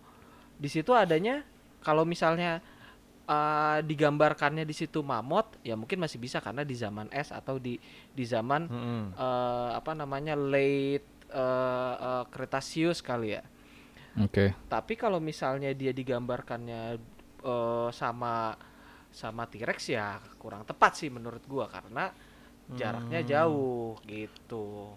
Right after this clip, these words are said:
Speaker 2: Tapi gara-gara penjelasannya, Dik, ya, gua jadi berpikir sesuatu gini, Dik. Bisa jadi gini loh. Eh, ini sih, ini aja ya, pemikiran bodoh gua aja ya.
Speaker 1: Hmm.
Speaker 2: Jadi Nabi Adam itu emang bener-bener manusia pertama gitu, manusia pertama.
Speaker 1: Oke.
Speaker 2: Ada peradaban dan memang sudah memiliki ilmu pengetahuan.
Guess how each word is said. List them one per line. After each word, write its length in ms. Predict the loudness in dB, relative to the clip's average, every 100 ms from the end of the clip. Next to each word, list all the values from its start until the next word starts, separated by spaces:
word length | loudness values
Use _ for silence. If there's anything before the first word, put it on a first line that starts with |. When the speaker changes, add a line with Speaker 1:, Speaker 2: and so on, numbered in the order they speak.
| -2
Speaker 2:
Tapi 200 | 2 6
gara-gara 440 | 8 8 8 4
penjelasannya, 760 | 4 2 2 0 0 0 0 0
Dik, 120 | 0
ya, 100 | 0
gua 120 | 0 0
jadi 160 | 0
berpikir 400 | 0 -2 -2 -4
sesuatu 400 | -6 -2 -2 -2
gini, 240 | -4 -4 -6
Dik. 160 | -10 -10
Bisa 240 | -6 -4
jadi 200 | -4 -4
gini 280 | -4 -4 -6
loh. 160 | -8 -12 -20 -20 -20 -20 -20 -20 -16
Eh, 520 | -6 -2 -2 -2 -2 -4 -4
ini 160 | -4
sih, 240 | 4 4 4 0
ini 160 | 0
aja 120 | 4
ya, 120 | 6 6
pemikiran 400 | 2 0 -2 0
bodoh 320 | -2 -2 -2
gua 160 | -2
aja 160 | -2 -4
ya. 40 |
Speaker 1:
Hmm. 360 | -2 -2 -4 -8 -14 -12
Speaker 2:
Jadi 160 | -2 0
Nabi 320 | 0 0 0
Adam 160 | 0 -4
itu 160 | -4
emang 160 | -4 -2
bener-bener 480 | -4 -6 -6 -6 -6 -10 -14 -18 -6
manusia 400 | -4 -2 -4 -4
pertama 480 | -4 -2 -2 -2 -2
gitu, 160 | -6
manusia 320 | -10 -8 -8
pertama. 480 | -6 -8 -8 -6 -8 -10 -20 -20 -20 -20 -10
Speaker 1:
Oke. 320 | -6 -4 -6 -10 4
Speaker 2:
Ada 160 | 6 6
peradaban 800 | 4 2 2 0 -2 -2 -2 -2
dan 80 | -2
memang 320 | -2 -4 -4
sudah 240 | -2 -2
memiliki 720 | -2 -2 -2 -2 -4 -2 -2 -2
ilmu 240 | -4 -4
pengetahuan. 720 | -6 -6 -4 -2 0 0 -2